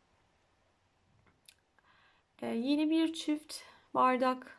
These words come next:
satın almalısın." diyor, tavsiye. Resimle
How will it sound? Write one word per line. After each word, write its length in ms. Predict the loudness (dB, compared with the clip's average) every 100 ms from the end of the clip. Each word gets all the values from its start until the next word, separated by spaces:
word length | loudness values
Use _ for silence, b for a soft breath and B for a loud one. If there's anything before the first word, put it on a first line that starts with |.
| _
satın 340 | -10 -8 -4 -2
almalısın." 720 | -2 -2 -6 -8 -8 -6 -4
diyor, 300 | -4 -4 -4
tavsiye. 880 | -4 -4 -6 -4 -2 -2 -2 -4 -8 _ _ -4
Resimle 640 | -4 -4 -6 -2 -4 -4